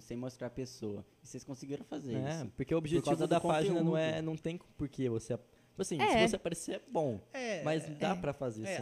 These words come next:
Speaker 2: aparecer.
Speaker 4: gente segue alguns Instagrams, que é muito legal o conteúdo, o pessoal aparece, tem alguns só de viagem que o pessoal
Speaker 2: Uhum.
Speaker 4: aparece.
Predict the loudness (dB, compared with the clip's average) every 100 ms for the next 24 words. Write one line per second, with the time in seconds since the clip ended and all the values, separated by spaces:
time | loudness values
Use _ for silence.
0 | -2 -2 -4 -4 -6 -6 -8 -4 -4 -4
1 | -8 -10 -10 -10 -10 -12 -12 -14 -12 -10
2 | -10 -12 -12 -8 -8 -8 -10 -8 -10 -10
3 | -14 -12 -12 -10 -8 -8 -10 -12 -16 -20
4 | -20 -20 -16 -16 -12 -12 -12 -14 -12 -12
5 | -10 -8 -6 -6 -6 -8 -8 -6 -8 -8
6 | -12 -12 -10 -12 -12 -14 -18 _ -16 -10
7 | -6 -4 -6 -8 -14 -12 -12 -12 -14